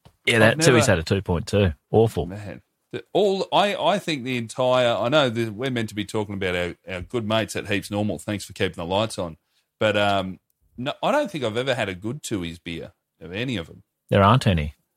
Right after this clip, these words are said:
Speaker 2: Well, there you go. Good
Speaker 1: Oh.
Speaker 2: to know.
Speaker 1: <laughs> I was the, uh, I was the face of Tooheys. No, I was the, the mouth of, uh, Tooheys Extra Dry very briefly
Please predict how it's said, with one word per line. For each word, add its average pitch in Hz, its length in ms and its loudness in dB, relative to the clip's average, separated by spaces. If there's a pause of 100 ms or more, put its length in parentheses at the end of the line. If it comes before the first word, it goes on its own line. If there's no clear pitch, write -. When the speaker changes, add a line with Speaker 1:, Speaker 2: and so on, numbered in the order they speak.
(680)
Speaker 2:
Well, 82 140 -14
there 101 80 -2
you 101 100 -2
go. 95 280 0 (300)
Good 98 100 -4
Speaker 1:
Oh. 117 140 8
Speaker 2:
to 110 60 6
know. 87 160 2 (800)
Speaker 1:
<laughs> - 0 -
I 175 100 8
was 156 200 2
the, 127 200 4
uh, 101 180 6 (420)
I 120 40 6
was 123 120 4
the 104 80 0
face 113 340 2
of 87 120 -8
Tooheys. 98 460 -2
No, 143 100 4
I 95 140 4
was 123 200 2
the, 92 240 2 (320)
the 101 80 4
mouth 101 540 4
of, 87 240 -2
uh, 90 200 2
Tooheys 92 300 -2
Extra 87 260 -4
Dry 95 300 4
very 85 240 -2
briefly 80 500 -4